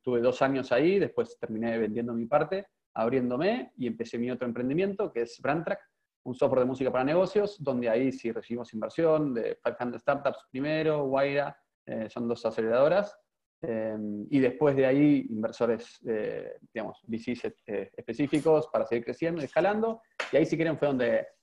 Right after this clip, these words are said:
eh, si Pedido Ya fue mi aprendizaje de, de morder el polvo <laughs> y, y sufrir un montón, todo lo que sufrí, eh, en, en five hundred Startups, es,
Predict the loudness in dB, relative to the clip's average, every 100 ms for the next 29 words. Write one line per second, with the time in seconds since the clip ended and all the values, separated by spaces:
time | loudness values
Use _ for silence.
0 | _ -6 -4 -4 -8 _ -8 0 2 4
1 | 4 6 6 4 0 0 0 -2 0 0
2 | 0 2 2 2 0 -2 -4 -2 -2 0
3 | 2 0 2 4 6 6 2 -2 -6 -8
4 | -8 -20 -8 0 2 2 2 2 6 8
5 | 8 6 4 4 4 4 0 -8 _ _
6 | 6 6 4 0 -2 4 6 6 2 -8
7 | _ _ -4 0 4 4 4 4 0 -4
8 | -10 -6 -2 -2 -2 -2 -2 0 0 0
9 | -2 -2 -2 0 2 0 -2 -16 _ -12
10 | -12 -18